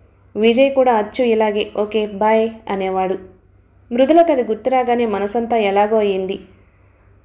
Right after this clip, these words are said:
హర్షకిరణ్ మొదటిసారి చూసినప్పుడే తనకు నచ్చాడు. ఎందుకని?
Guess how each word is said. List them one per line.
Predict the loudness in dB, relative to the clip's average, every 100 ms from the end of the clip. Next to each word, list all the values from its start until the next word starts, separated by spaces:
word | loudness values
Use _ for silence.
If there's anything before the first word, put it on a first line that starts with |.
| 0
హర్షకిరణ్ | 2 2 2 2 2
మొదటిసారి | 0 0 -2 0 0 0 0
చూసినప్పుడే | 0 0 0 0
తనకు | 0 -2 -2
నచ్చాడు. | -4 -2 -2 -2
ఎందుకని? | -2 -2 0 0 0 -2